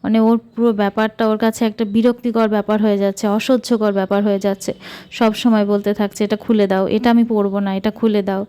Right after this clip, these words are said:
আর একটা যে ব্যাগটা দিয়েছে ওকে পরার জন্য হাতে, যে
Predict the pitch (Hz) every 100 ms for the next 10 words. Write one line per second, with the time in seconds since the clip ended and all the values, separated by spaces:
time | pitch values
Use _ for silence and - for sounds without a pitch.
0 | - - - 190 190 196 - 196 226 262
1 | - - 208 185 190 208 247 226 208 208
2 | 226 202 214 202 185 202 202 214 214 202
3 | 180 220 302 - - - - - 202 202
4 | 202